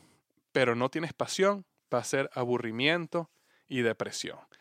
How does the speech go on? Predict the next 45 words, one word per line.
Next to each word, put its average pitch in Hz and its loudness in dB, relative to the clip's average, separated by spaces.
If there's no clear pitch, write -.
Y 135 0
esta 156 4
es 185 6
una 202 6
de 196 6
las 165 0
trampas 131 2
que 123 2
la 127 0
mayoría 117 0
de 151 2
nosotros 127 -8
caemos 117 -2
porque 117 0
a 131 0
medida 120 2
que 151 8
vamos 123 4
creciendo, 127 -2
la 123 0
sociedad 117 -4
nos 135 0
inculca 123 0
de 123 2
que, 107 -2
por 113 0
ejemplo, 113 -2
"Oye, 170 10
tú 143 6
eres 156 10
bueno 170 6
en 165 0
matemática, 127 4
tú - -2
deberías 120 0
hacer 117 0
esto". - -10
O 123 0
"Tú 127 2
eres 143 6
bueno 156 6
en, 117 -4
en, 113 -4
en, 110 -8
en, 107 -10